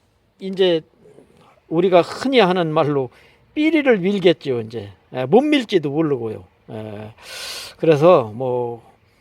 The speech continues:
신화의 눈이 뭐 일곱 개가 있다, 뭐 이렇게 얘기하는 사람도 있고, 일곱 개 중에 두세 개는 꽃눈이기 때문에 서너 개밖에 안 된다, 이렇게 이야기하는 사람도 있고,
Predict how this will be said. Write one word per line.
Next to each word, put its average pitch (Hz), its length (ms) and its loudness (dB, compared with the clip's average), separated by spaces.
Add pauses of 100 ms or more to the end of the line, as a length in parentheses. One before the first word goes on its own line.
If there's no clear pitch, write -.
(880)
신화의 208 560 2
눈이 143 300 -6
뭐 123 220 -8
일곱 147 380 -6
개가 117 520 -6
있다, 127 540 -2
뭐 117 140 -8
이렇게 127 300 -4
얘기하는 131 380 -2
사람도 117 340 -6
있고, 113 400 -10 (460)
일곱 143 320 -2
개 143 120 2
중에 127 280 -6
두세 147 320 0
개는 123 360 -2
꽃눈이기 262 540 -2
때문에 131 680 -2
서너 220 340 2
개밖에 143 400 2
안 123 160 -2
된다, 131 300 -4
이렇게 131 280 -4
이야기하는 123 540 -2
사람도 117 300 -6
있고, 123 440 -6